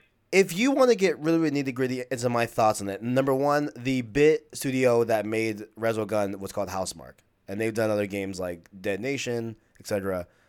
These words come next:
You know, they, like, tend to do, like, games involving, like, that sort of, like, eight-bit style. Um,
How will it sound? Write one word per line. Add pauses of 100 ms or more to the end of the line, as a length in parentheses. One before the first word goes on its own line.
(160)
You
know,
they,
like,
tend
to
do,
like, (460)
games
involving,
like,
that
sort
of,
like,
eight-bit
style. (320)
Um,